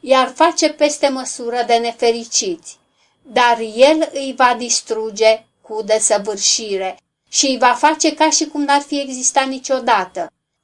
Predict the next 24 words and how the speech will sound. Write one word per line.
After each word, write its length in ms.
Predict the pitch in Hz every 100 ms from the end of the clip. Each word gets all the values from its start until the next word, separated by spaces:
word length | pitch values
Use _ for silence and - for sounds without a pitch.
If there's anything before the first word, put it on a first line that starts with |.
| _
Atunci 580 | 220 220 - 214 226 233
dreptatea 840 | 220 220 214 220 208 208 226 214
Lui 220 | 208 208 214
va 140 | 202
fi 220 | 196 214
satisfăcută. 1160 | 196 196 196 202 190 - 190 - 220 - 147 - _ _ _
Dumnezeu 640 | _ 240 240 226 214 220 240
l-a 180 | 226 220
făcut 340 | 214 214 220
pe 100 | -
om 240 | 214 220
din 180 | 220 214
țărâna 480 | 214 220 214 220 220
pământului, 840 | 220 220 226 233 202 190 190 185 - - - -
iar 340 | 240 240 240
cei 200 | - 339
neascultători 1040 | 320 294 277 - 277 269 262 - 220 226
și 160 | 226 -
nesfinți 800 | 233 240 - - 214 214 226 -
vor 260 | 214 226
fi 240 | 220 - 285
consumați 760 | - 254 - 240 220 226 226
de 180 | 233 233 -
foc 380 | 208 214 -